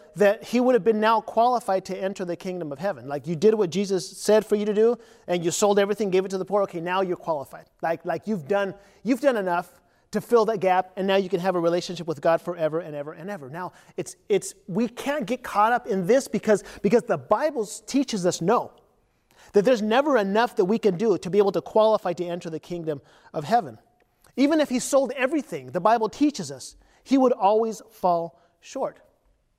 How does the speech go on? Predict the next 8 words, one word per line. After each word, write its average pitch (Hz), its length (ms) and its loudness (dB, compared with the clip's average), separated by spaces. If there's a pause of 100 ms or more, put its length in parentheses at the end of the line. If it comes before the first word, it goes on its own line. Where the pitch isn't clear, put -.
(560)
You 220 80 0
see, 302 240 0 (160)
even 269 240 4
if 370 120 0
you 254 140 2
flip 269 540 -2
the 233 80 -4
story, 147 480 -6